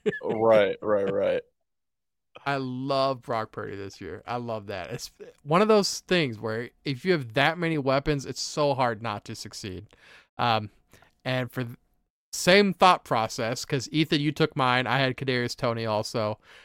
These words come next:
Speaker 2: I just
Speaker 1: Mm,
Speaker 2: think
Speaker 1: sorry.
Speaker 2: s-, no, no, no, no, no. I had, I got, I had six just in case. So, I love Tony this year, man. He had, like, as many touchdowns as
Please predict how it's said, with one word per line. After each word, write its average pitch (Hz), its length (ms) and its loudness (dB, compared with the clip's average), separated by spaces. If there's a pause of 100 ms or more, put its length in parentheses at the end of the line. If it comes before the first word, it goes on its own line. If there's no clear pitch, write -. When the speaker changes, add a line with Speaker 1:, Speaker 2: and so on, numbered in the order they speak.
(120)
Speaker 2:
I 131 120 0
just 127 180 -2
Speaker 1:
Mm, - 20 -6
Speaker 2:
think 113 280 -2
Speaker 1:
sorry. 101 220 4
Speaker 2:
s-, - 180 -2 (120)
no, 180 260 6
no, 311 160 6
no, 294 240 6
no, 233 340 2
no. 135 180 2
I 127 160 4
had, 208 280 6
I 156 200 2
got, 180 220 4
I 160 60 6
had 170 140 2
six - 340 2
just 160 260 -2
in 175 100 -4
case. 117 440 -2 (420)
So, 135 420 2 (440)
I 139 100 0
love 131 240 0
Tony 104 260 -4
this 104 220 -8
year, 107 100 -8
man. 98 180 -8
He 151 160 0
had, 180 180 4
like, 147 300 2 (120)
as 131 220 -4
many 139 240 -2
touchdowns 123 800 -2
as 110 520 -6